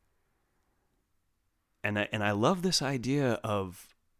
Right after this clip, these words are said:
feathers being plucked from these miserable sailors. It evokes some interesting imagery. What's that one? Let me just look at the lyrics here.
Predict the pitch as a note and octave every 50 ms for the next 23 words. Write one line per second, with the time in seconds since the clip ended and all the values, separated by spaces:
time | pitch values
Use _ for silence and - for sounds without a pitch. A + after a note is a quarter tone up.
0 | _ _ _ _ _ _ _ _ _ _ _ - - - - - - B2 C3+ C#3+
1 | D3+ B2+ A#2+ G#2+ G2+ F2 A2+ G#2+ G2+ G2+ G2+ - - - - - - - - -
2 | D#3 D3+ B2 - - - - - - G2+ G2 F#2+ F#2+ G2 F#2 G2+ G2 G2+ A2 B2+
3 | C3+ A#2+ B2+ B2+ A#2+ A#2 G#2 A#2 G#2+ G#2 G2 - - - - G#2 G#2+ B2 A#2 F#2+
4 | E2+ A#1 G1+ - - - - - - - - _ _ _ - _ - - F#2+ G#2
5 | G2+ C3+ D3+ D#3+ D#3 - - - - - A2 F#2+ F#2+ - - - D#3+ - - A#2
6 | G#2+ G2+ F2 D2 - - _ _ - A#2 C3+ D3 C#3 A2 - - E2 C2+ A#1 -
7 | - - _ _ _ _ _ _ _ _ _ _ _ _ _ _ _ _ _ _
8 | _ _ _ _ _ _ _ _ _ _ _ _ - G#2+ B2 D3 - - D#3+ D3+
9 | C3+ D3 D3+ D3+ D3+ C#3+ C3 A#2+ - G#2+ G#2+ G#2 G#2 F#2 - G2+ F#2 F#2+ - F#2
10 | E2+ E2 E2 E2+ E2+ E2 E2 - - - E2+ D#2+ E2 F#2 F2